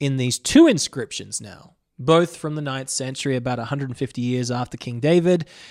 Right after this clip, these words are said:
and both of them referencing the house of David, the patriarch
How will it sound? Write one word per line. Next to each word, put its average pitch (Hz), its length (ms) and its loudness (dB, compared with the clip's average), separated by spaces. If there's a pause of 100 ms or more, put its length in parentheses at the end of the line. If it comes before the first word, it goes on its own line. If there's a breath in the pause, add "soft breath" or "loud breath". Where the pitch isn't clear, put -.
and 147 240 -2
both 254 300 4
of 208 100 -10
them 220 220 0
referencing 220 840 -2 (340 soft breath)
the 156 160 2
house 165 600 0
of 147 380 0
David, 135 480 2
the 143 80 -2
patriarch 131 880 -2